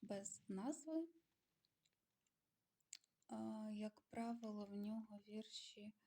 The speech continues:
журливі, сумні, але цей, м, ви тільки послухайте, які чудові рядки.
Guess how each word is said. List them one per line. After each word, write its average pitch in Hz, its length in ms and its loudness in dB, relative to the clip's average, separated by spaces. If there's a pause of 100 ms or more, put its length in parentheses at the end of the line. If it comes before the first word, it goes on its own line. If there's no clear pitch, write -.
(500)
журливі, 214 960 4 (1300)
сумні, 233 760 6 (180)
але 202 280 2
цей, 294 540 -2 (560)
м, 214 360 -2
ви 214 180 2
тільки 247 440 0
послухайте, 254 680 0
які 208 300 -4
чудові 214 580 -2
рядки. 226 460 -6